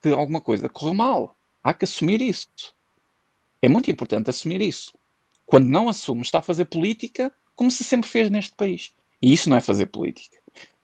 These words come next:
Ah, a terceira coisa que eu acho que, que iria acontecer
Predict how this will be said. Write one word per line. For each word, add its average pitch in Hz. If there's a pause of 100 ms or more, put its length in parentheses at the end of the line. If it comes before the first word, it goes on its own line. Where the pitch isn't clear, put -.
(120)
Ah, 139
a 180
terceira 285
coisa 123
que 123
eu 127
acho 113
que, 104 (440)
que -
iria 143
acontecer 107